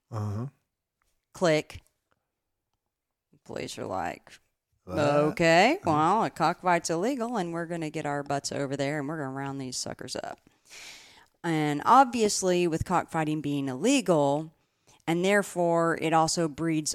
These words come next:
Speaker 2: other illegal activity, like illegal betting and all that. So police arrive and s-, surround the place and begin a roundup, just start collecting people.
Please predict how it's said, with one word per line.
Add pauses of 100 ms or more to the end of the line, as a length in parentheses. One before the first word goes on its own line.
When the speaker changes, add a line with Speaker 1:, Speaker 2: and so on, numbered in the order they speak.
(120)
Speaker 2:
other
illegal
activity,
like
illegal
betting
and
all
that.
So
police
arrive
and
s-, (160)
surround
the
place
and
begin
a
roundup, (100)
just
start
collecting
people.